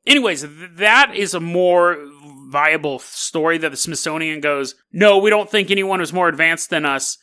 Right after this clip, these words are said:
Let's secretly smash these giants." That one, a-, again, I don't think it's true, but that one's more feasible than the Smithsonian going like, "We hate God! We hate God!" Like it's a Marilyn Manson concert and s-, just smashing bones. That's completely ridiculous.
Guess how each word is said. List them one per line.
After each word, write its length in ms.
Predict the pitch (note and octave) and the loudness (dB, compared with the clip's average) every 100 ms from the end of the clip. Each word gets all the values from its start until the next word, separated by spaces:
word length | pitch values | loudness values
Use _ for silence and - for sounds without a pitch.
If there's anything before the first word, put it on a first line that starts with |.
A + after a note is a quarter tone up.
| _ | _
Let's 180 | C3 C#3 | -12 -6
secretly 480 | - D#3+ D#3+ C#3+ C3+ | -6 -6 -6 -6 -6
smash 400 | - C#3+ B2+ - | -6 -6 -8 -8
these 240 | A#2+ A2 | -12 -12
giants." 500 | - B2 A2+ G#2 - | -8 -6 -8 -12 -16
That 360 | D3 F3+ A3 A#3+ | 2 4 4 2
one, 340 | A#3+ A3+ A3 | 0 2 0
a-, 220 | F3+ E3 | -2 -6
again, 300 | D#3+ D#3 G3 | -4 -2 2
I 60 | F3 | 2
don't 140 | E3+ | 0
think 160 | D#3+ D3 | -4 -8
it's 100 | B2 | -8
true, 200 | - D#3 | -6 -6
but 80 | C#3+ | 2
that 200 | E3 F3+ | 2 2
one's 280 | F3+ D3 C#3+ | -4 -6 -8
more 240 | D3+ D3 | -4 -4
feasible 540 | - D3+ C3+ B2+ B2+ | -4 -8 -8 -8 -8
than 420 | A#2 B2 A#2+ A#2 - _ _ _ - | -6 -8 -6 -8 -12 _ _ _ -8
the 80 | |
Smithsonian 720 | C#3+ F3 D3+ F3 F3 F3 D#3 | -6 -4 -4 -4 -4 -4 -6
going 300 | D3 D3+ D3 | -4 -2 -4
like, 220 | D3 D3 - | -4 -6 -2
"We 400 | G#3+ C4+ C4+ A3 | 2 4 4 2
hate 400 | B3 C4 A#3+ F#3 | 2 2 0 0
God! 500 | C4 C4+ G#3+ D3 - - - | 4 6 6 2 -4 -20 -8
We 360 | B3+ C#4 B3+ A#3 | 2 4 4 2
hate 400 | B3+ C4 A3 F#3+ | 2 0 -2 0
God!" 340 | B3+ B3+ F#3+ | 4 6 6
Like 180 | E3+ D#3 | 2 -2
it's 100 | G3 | -2
a 60 | G3 | 0
Marilyn 420 | F#3 G#3 G3+ E3+ | 2 2 2 0
Manson 400 | E3+ G3+ - D3+ | -2 -2 -4 -6
concert 460 | D#3+ B2+ - C#3+ - - - _ | -6 -6 -6 -10 -12 -20 -20 _
and 340 | G#3+ G#3 G3 F3+ | 2 4 4 2
s-, 160 | - | -4
just 300 | F#3 F3+ - | -2 -4 -4
smashing 540 | D#3+ D#3+ C3 - B2 A2+ | -4 -4 -4 -6 -8 -10
bones. 360 | A2+ G2+ G2 | -12 -14 -6
That's 280 | F3+ F#3+ F#3+ | 2 2 2
completely 380 | F3+ D#3 C#3+ C3 | -6 -8 -10 -10
ridiculous. 520 | A#2 A2 G#2 A2 - | -12 -14 -18 -20 -14